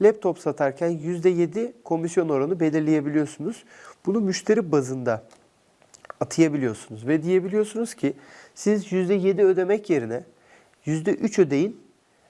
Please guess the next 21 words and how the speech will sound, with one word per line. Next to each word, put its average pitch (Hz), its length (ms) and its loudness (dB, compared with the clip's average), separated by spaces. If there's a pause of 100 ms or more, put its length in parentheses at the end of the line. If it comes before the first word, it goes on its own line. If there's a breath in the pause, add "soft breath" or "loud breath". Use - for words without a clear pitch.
(200)
e, 135 280 0 (200)
yıllık 190 360 2
bir 185 140 -4 (280)
ödeme 160 340 2
yapın, 202 360 0 (640 soft breath)
e, 131 160 -4
ben 175 180 4
size 156 320 -6
bu 180 100 4
oranı 170 320 0
düşüreyim. 143 400 -6 (840 loud breath)
Yani 156 300 2 (240 loud breath)
bu 202 80 -4
paketleri 214 680 0 (120)
ister 214 460 0
ücretli, 160 600 -6 (160)
ücretli 139 480 -2
isterseniz 180 720 -2
de - 60 -6
ücretsiz 170 560 -4
yapabiliyorsunuz. 113 840 -6